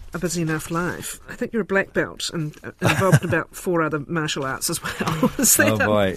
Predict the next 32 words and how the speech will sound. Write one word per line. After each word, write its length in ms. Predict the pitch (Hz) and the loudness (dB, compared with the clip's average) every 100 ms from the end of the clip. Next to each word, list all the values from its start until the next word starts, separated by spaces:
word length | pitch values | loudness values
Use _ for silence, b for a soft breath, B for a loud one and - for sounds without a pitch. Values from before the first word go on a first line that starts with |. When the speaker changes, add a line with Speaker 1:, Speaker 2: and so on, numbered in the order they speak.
| - | 2
Speaker 2:
Yeah, 300 | 113 117 98 | 4 6 6
Speaker 1:
is 80 | 101 | 4
Speaker 2:
yeah, 100 | 113 | 2
Speaker 1:
that 220 | 101 - | 4 4
a 40 | |
Speaker 2:
and, 20 | 107 | 2
uh, 80 | |
Speaker 1:
passion, 340 | 98 247 - 277 | 0 0 -2 -2
or 80 | 254 | 0
is 100 | 233 | 0
it 100 | - | 0
another 480 | 208 208 208 208 190 | -2 0 -2 -2 -4
really 640 | 180 185 196 202 196 190 B B B | -2 -2 0 -2 -2 -6 B B B
helpful 580 | - - 180 165 - 147 | -8 0 0 0 -6 -8
way 320 | 143 147 135 139 | -4 -4 -4 0
Speaker 2:
I, 160 | 180 - | -2 0
Speaker 1:
of 120 | - | 0
Speaker 2:
you 60 | 180 | 2
know, 220 | 196 202 | 4 4
Speaker 1:
navigating? 520 | 185 139 139 143 139 - B | 2 -2 -6 -6 -8 -8 B
Speaker 2:
you 100 | 190 | -2
know, 180 | 185 185 | 2 2
that 200 | 165 160 | 0 0
was 140 | 175 170 | 0 0
just 180 | 190 - | -2 0
something 380 | 131 123 127 | -2 0 -2
I 80 | 117 | 0
did 240 | 101 110 120 | -2 -2 -2
as 140 | 98 | -2
a 40 | |
kid. 340 | - - 120 147 | -6 -4 -2 0
My, 200 | 95 85 | -2 -6